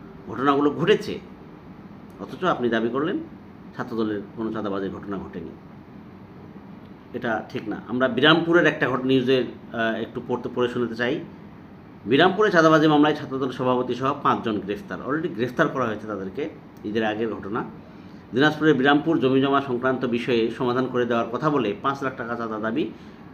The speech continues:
চাঁদা না পেয়ে বাড়ির আসবাবপত্র ভাঙচুর ও বিভিন্ন প্রজাতির ফলের গাছ কাটার মামলায় সানোয়ার হোসেন নামে উপজেলা গলি প্রয়াগপুর ইউনিয়ন ছাত্রদলের সভাপতি সহ পাঁচজনকে গ্রেফতার করেছে পুলিশ।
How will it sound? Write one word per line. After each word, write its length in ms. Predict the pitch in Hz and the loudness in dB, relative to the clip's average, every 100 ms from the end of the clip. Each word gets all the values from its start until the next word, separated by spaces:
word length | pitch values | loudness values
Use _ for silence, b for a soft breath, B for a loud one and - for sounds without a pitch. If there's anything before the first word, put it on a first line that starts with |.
| - | 0
চাঁদা 220 | 175 180 202 165 | 4 8 8 8
না 80 | 156 151 | 6 6
পেয়ে 180 | 135 123 120 | 4 6 4
বাড়ির 220 | 123 120 120 | 4 2 2
আসবাবপত্র 400 | 117 110 117 117 110 | 0 -2 -4 -4 -2
ভাঙচুর 280 | 117 123 131 | -2 0 0
ও 20 | 107 | 0
বিভিন্ন 260 | 117 135 156 156 | 0 2 2 2
প্রজাতির 340 | 135 127 131 117 | 0 -2 -4 -4
ফলের 280 | - 127 117 92 | -2 0 0 2
গাছ 160 | 131 135 - | 2 2 -2
কাটার 260 | 127 123 110 | -4 -2 -2
মামলায় 420 | 104 110 113 131 165 226 B B - - | -2 0 2 2 0 -4 B B -18 0
সানোয়ার 320 | 156 175 180 | 6 8 6
হোসেন 280 | 143 - 143 135 131 | 4 2 2 2 0
নামে 200 | 113 117 123 117 | 0 2 0 -2
উপজেলা 400 | 120 123 123 127 127 - - - - 98 | -2 0 2 4 2 -2 -8 -18 -12 -2
গলি 280 | 127 147 147 147 - - - - - | 2 6 6 6 0 -14 -18 -14 -2
প্রয়াগপুর 760 | 139 131 131 - - 160 180 123 120 | 4 6 4 2 -6 4 6 6 2
ইউনিয়ন 260 | 131 131 127 | 2 4 2
ছাত্রদলের 440 | 123 117 120 120 117 | -2 -4 -2 0 0
সভাপতি 340 | 123 135 143 160 175 | -2 -2 -2 -4 -4
সহ 100 | 190 - B B - | -4 -6 B B -6
পাঁচজনকে 460 | 113 101 107 107 107 | -4 -2 -4 -6 -6
গ্রেফতার 280 | 98 101 101 90 | -6 -6 -8 -8
করেছে 240 | 92 92 - | -10 -10 -12
পুলিশ। 240 | 90 80 | -12 -12